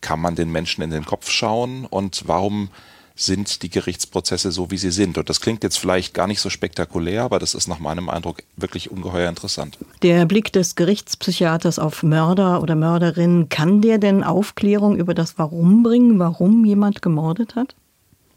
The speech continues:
Speaker 1: Das habe ich Peter Winkler auch gefragt, verbunden auch mit der Frage, ob, wenn er Ihnen denn dann gegenüber sitzt, ob er eigentlich Angst hat. Und auch habe ich gefragt, wie ist denn so ein bisschen der Zwiespalt zwischen der Rolle als Arzt, der Peter Winkler ja ist, und der Rolle als Sachverständiger,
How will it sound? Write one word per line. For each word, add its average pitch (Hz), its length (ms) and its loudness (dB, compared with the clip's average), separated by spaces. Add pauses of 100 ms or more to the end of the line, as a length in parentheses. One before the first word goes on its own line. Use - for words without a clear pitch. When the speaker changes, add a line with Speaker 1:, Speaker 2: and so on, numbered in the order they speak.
(120)
Speaker 1:
Das 76 240 0
habe 104 140 -2
ich - 240 -10
Peter 95 420 -2
Winkler 98 460 0
auch 101 260 2
gefragt, 101 640 -2
verbunden 107 440 -2
auch - 140 0
mit 92 140 -2
der 92 120 0
Frage, 92 380 0
ob, 90 120 -4
wenn 92 140 0
er 117 160 0
Ihnen 92 260 -2
denn 87 160 -4
dann 87 200 -2
gegenüber 95 500 -4
sitzt, - 360 -4
ob - 120 -4
er - 140 -2
eigentlich 76 420 -6
Angst - 320 -4
hat. 139 160 -2
Und - 160 -4
auch - 240 0 (580)
habe 87 280 -2
ich - 220 -6
gefragt, 80 480 -6
wie 82 80 -4
ist - 220 -4
denn 85 120 -2
so 85 140 -2
ein 78 80 -8
bisschen 82 340 -4
der 76 120 -4
Zwiespalt - 500 -2
zwischen - 260 -6
der 78 120 -4
Rolle 80 280 -2
als - 260 -4
Arzt, - 520 -2
der 85 80 0
Peter 85 340 -6
Winkler 85 300 -6
ja 85 180 -2
ist, - 340 -4
und 82 140 -8
der 85 80 0
Rolle 85 220 0
als - 420 0
Sachverständiger, 113 920 -2